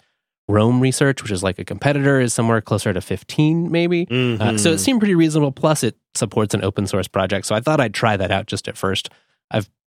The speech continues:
Speaker 1: done various bring your own syncs before, so I'm not worried about migrating off it at some point, but I
Speaker 2: Yeah.
Speaker 1: just wanted to see what the U X was like, and it's pretty nice. Every graph that you initialize to be remotely synced gets its own password. It's encrypted on the client before it's synced up. Uh, I think it,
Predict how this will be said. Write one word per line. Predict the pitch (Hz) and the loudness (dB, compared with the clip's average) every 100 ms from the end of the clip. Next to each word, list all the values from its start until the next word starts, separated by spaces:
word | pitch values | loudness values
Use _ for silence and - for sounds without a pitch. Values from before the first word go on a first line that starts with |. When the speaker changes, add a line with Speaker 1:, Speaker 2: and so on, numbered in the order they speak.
| _ | _
Speaker 1:
done | - 101 92 | 0 2 0
various | 95 92 92 | 0 0 -2
bring | - 98 | -4 -4
your | 92 92 | -2 -2
own | 92 | -4
syncs | - 92 | -8 -8
before, | - 170 165 | -2 2 2
so | 156 | 4
I'm | 156 | 2
not | 156 | 2
worried | 110 110 101 | 4 4 2
about | 95 | 0
migrating | 92 92 92 92 92 | 0 -2 -2 -4 -8
off | - - | -12 -10
it | 101 | -8
at | 92 | -6
some | - 98 | -4 -4
point, | 104 | -4
but | 110 | -2
I | 151 | -2
Speaker 2:
Yeah. | |
Speaker 1:
just | 135 | 0
wanted | 120 101 | 0 -2
to | 92 | -2
see | - | -2
what | 101 90 | -4 -4
the | - | -6
U | 101 | -4
X | 101 - | -4 -4
was | 120 | -4
like, | 139 151 | -2 -2
and | 127 | -2
it's | 127 | -2
pretty | - - | 0 0
nice. | 117 156 113 - _ _ _ - | 2 0 -2 -8 _ _ _ -4
Every | 127 147 127 - | 2 2 0 -6
graph | - 104 113 - - | -4 0 0 -2 -6
that | 101 | -2
you | 104 | 0
initialize | 98 98 - 95 92 90 | 0 0 -2 -2 -2 -4
to | 98 | -4
be | 98 | -4
remotely | 95 98 98 | -2 -2 -2
synced | 104 170 147 | 0 0 0
gets | 123 - | -2 -4
its | 98 - | -6 -2
own | 113 113 110 | 0 2 0
password. | 139 165 - 160 139 | 0 -2 0 0 0
It's | - | -6
encrypted | 101 107 - 95 | -4 -4 -4 -4
on | |
the | 92 | -6
client | - 117 117 | -2 0 0
before | 117 - 104 | -2 -6 -8
it's | - | -6
synced | 98 98 | -6 0
up. | 151 - _ _ _ _ _ _ _ | -2 -2 _ _ _ _ _ _ _
Uh, | - 113 110 | -2 0 0
I | - | 0
think | 196 | -2
it, | 233 | -2